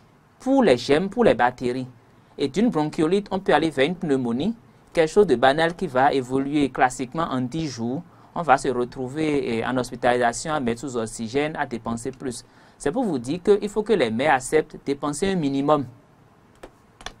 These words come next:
Mille francs, cinq cents, même quatre cents,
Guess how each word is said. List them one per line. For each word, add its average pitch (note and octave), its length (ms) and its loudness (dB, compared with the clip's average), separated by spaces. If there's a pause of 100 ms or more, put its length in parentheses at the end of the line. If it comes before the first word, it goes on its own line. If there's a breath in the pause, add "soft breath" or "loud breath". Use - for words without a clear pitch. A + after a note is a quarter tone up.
(340)
Mille D#3 240 -2
francs, G3 320 0 (260)
cinq F3+ 300 -2
cents, G3 300 -4 (1080)
même D#3 600 0
quatre F3+ 200 4
cents, A#3 280 0